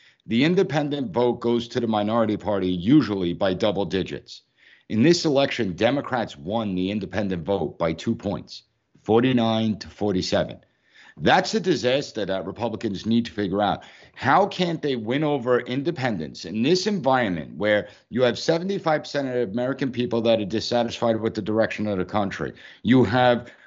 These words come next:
forty percent of the American people dissatisfied with Joe Biden, sixty-five percent, which includes Democrats that don't want Joe Biden running for, uh, president again. How can you not capitalize that and win over the independents?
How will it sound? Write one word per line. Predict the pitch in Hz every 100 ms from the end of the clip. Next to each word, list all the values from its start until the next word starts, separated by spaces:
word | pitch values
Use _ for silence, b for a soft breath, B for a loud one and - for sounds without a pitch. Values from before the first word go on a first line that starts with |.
| B
forty | _ 156 175 185
percent | 180 - 127 92
of | 107
the | 117
American | 120 123 123 104
people | 123 127 110 95
dissatisfied | 107 101 120 117 113 120 110
with | 101 107
Joe | 90 107
Biden, | 87 104 90 78 65
sixty-five | - - 175 - 156 123 101
percent, | - - 78 50
which | 76 90 -
includes | - 110 80
Democrats | - 151 151 - 85 69 -
that | 95 87
don't | 117 120
want | 123 117
Joe | 117 117
Biden | 110 113 110 101
running | 107 104 101
for, | - 104 98 B B B
uh, | - 98 95
president | - 110 90 95 87
again. | 80 80 - b b b
How | - 135 180
can | 185 160 147
you |
not | 139 127 117
capitalize | - 151 - 127 107 95 90 90
that | 98 76
and | 104 107
win | 135
over | 143 127 117
the | 110 107
independents? | 95 95 143 190 156 64 -